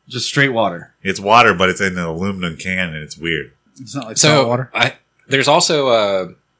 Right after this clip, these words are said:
Speaker 4: what's the other water company that's super fucked up? Everybody hates 'em. Uh,
Speaker 3: Dasani?
Speaker 2: Ozar-, Ozarka?
Speaker 4: Dasani, yeah.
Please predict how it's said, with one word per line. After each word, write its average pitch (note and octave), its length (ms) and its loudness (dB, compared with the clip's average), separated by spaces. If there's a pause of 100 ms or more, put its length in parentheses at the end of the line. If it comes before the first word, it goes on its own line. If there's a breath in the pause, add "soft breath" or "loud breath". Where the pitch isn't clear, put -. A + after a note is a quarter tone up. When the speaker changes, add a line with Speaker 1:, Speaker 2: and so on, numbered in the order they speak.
Speaker 4:
what's - 200 -2
the F3+ 60 4
other E3 180 2
water C#3 200 4
company C#3 320 -4
that's A#2+ 200 -4
super A2+ 220 -8
fucked A2+ 260 -6
up? A2+ 240 -4
Everybody G#2+ 340 -8
hates G#2 240 -6
'em. G#2+ 160 -14 (460)
Uh, F2 460 -6 (460)
Speaker 3:
Dasani? C#3 500 -2
Speaker 2:
Ozar-, F#2 440 0
Ozarka? F2 400 -2
Speaker 4:
Dasani, G#2 420 -4
yeah. F#2 260 -8